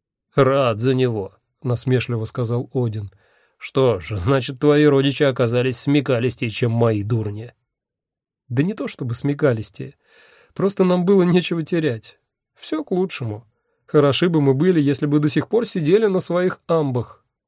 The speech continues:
«Кстати, ты еще не проиграла наш спор?» спросил Один. «У тебя для этого были все условия». «Нет, не проиграла», улыбнулась Афина. «А что за спор?» заинтересовался я.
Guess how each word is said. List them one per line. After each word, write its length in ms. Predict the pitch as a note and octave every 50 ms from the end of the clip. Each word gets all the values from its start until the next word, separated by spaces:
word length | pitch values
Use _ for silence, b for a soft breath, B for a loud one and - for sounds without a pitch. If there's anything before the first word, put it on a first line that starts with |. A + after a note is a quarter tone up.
| _ _
«Кстати, 760 | _ - - - - C3 A#2+ A2 G2+ - - G2 F2 E2+ E2 -
ты 100 | - C#3+
еще 300 | D3+ C#3+ B2 - - C3+
не 200 | C3 B2+ B2 B2
проиграла 680 | A#2+ C3 A#2+ A#2 A2+ A2+ A2+ A#2+ B2 D3 F3+ F#3 E3
наш 240 | C3+ A#2 G#2+ G#2 -
спор?» 500 | - - _ - A#2 G2+ F#2+ - - _ _ _ _ _
спросил 580 | - - - - A#2+ A#2 - - B2+ A2 - - _
Один. 360 | C#3+ A#2+ A2+ G2+ G#2+ G2+ F2+ - _ _ _ _ _ _
«У 120 | C3 A#2
тебя 280 | A2 - G#2+ A2 A#2+ A#2+
для 160 | G#2+ A#2+ B2+
этого 340 | B2+ B2 B2 B2+ C3 C3 B2+
были 340 | A2+ A#2+ A#2+ A#2 A2+ A#2 C3+
все 300 | - - - A#2+ A2 G#2
условия». 680 | A2 B2 A#2+ - C3+ A#2 G#2+ G#2 G2 G2+ G#2+ A2 G#2+ - _ _ _ _ _ _ _ _ _ _ _ _ _ _
«Нет, 460 | G#3 B3+ C4 E3+ E3+ - - - _ _
не 160 | B2+ C#3 F3
проиграла», 720 | F3 - G3+ A#3 A3 E3 C3+ B2+ A2+ A2 A#2 B2 A#2 - _ _ _ _ _
улыбнулась 600 | B2 A#2 A2+ A2+ G#2 G#2+ A2+ A2 G#2 G2+ - -
Афина. 480 | A2+ G#2+ - - A#2 G#2+ G#2 G#2 G2+ - _ _ _ _ _ _ _ _ _ _ _ _ _ _
«А 320 | - B2+ A2+ A2 G#2+ G#2 G#2
что 220 | - - D#3+ D3
за 100 | B2+ A2+
спор?» 420 | - - - B2+ A#2+ C3+ F3 - _ _ _ _
заинтересовался 840 | B2+ B2 C3 B2+ A#2+ C#3 C#3 B2+ - C#3+ C3+ C3 C3+ B2+ - - C3+
я. 300 | B2+ B2+ B2+ B2 A#2+